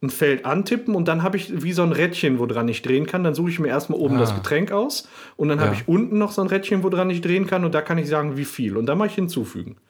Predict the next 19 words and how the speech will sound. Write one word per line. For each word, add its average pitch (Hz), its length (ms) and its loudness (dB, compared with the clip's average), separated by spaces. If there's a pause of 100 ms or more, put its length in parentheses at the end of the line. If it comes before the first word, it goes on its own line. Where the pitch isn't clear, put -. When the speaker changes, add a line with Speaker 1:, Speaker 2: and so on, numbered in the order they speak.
(640)
Speaker 2:
Okay. 113 260 -6
Speaker 1:
Also 139 160 0
ich 147 100 -10 (300)
kann 156 220 -2
quasi 156 360 0
alles 151 300 2
sagen 131 280 2
und 135 140 0
voll - 300 0
easy. 101 320 -6
Also 113 140 -2
ich 110 80 -8
muss 151 140 0
jetzt 135 160 -4
nicht 147 240 -4
tippen - 300 -6
oder 92 220 -8
so. - 180 -12 (480)
Speaker 2:
Ah. 110 280 -2